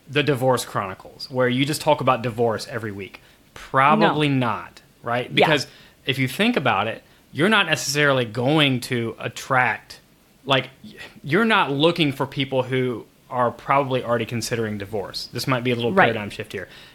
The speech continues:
Speaker 1: You're looking for people who, like, are struggling in their marriage, right?
Speaker 2: Yes, yes.
Speaker 1: And so there's a big difference there, right? So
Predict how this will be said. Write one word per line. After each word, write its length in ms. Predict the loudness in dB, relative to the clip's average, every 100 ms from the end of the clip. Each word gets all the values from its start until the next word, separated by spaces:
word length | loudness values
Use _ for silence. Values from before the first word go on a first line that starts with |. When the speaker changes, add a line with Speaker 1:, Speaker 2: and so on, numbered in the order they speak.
| -4
Speaker 1:
You're 180 | 4 6
looking 300 | 4 2 0
for 100 | -2
people 320 | -4 -2 -2
who, 480 | 0 0 2 -2 -6 _ _ _ _ _ -2
like, 240 | 0 0 -6 -20 _ _ _ _ 2
are 460 | 6 8 6 4 -2 -20 -8
struggling 540 | -4 4 4 4 2 0
in 100 | -2
their 120 | -6
marriage, 480 | -8 -12 -16 -18 -20 _ _ -8
right? 320 | -2 0 0
Speaker 2:
Yes, 600 | 0 2 2 -2 -12 -16 -16
yes. 280 | -2 2 2
Speaker 1:
And 100 | 2
so 340 | 4 4 2
there's 180 | 0 -2
a 40 | 2
big 280 | 2 2
difference 400 | 2 0 -2 -6
there, 280 | -10 -12 -16 _ -2
right? 260 | -2 -2 -8 -12
So 460 | 0 4 4 2